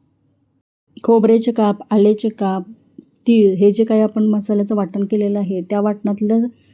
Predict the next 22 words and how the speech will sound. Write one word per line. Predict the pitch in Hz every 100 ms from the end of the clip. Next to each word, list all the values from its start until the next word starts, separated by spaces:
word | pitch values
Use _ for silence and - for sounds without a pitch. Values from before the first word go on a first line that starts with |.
| _ 214
मसाल्याने | 208 220 208 202 202
ही | 208
च-, | 208 -
हे | 220 202
चवीला | 196 202 196 202 202
खूप | 247 254 -
छान | 226 208 202
बनतं | 202 185 196 202 -
आणि | 196 202 208 - _ _ -
सुरुवातीलाच | 226 226 247 247 240
मीठ | 226 214
जास्त | 220 220
घातलेलं | 220 220 220 214
आहे, | 208 202
त्यामुळे | 170 196 196
वरून | 196 202 208
नंतर | 208 196 196
मीठ | 202 202
घालायची | 202 190 202
गरज | 196 190
लागत | 196 196 180 190 214
नाही. | 214 180 196